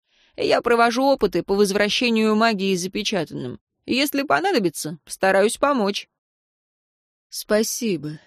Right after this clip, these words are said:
искренне сказал Константин. «Когда вы должны отречься? Уже договорились?»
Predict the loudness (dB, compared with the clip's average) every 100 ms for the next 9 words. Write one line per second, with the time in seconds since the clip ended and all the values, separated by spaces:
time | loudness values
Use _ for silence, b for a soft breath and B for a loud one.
0 | -4 -4 -2 -4 -4 -4 -4 -4 0 -2
1 | -2 -6 -4 -4 -4 -6 -8 -12 _ _
2 | _ _ -4 -2 0 0 4 4 4 2
3 | 2 2 -2 -2 -4 -8 -12 _ -2 0
4 | 0 0 2 2 4 4 2 0 -10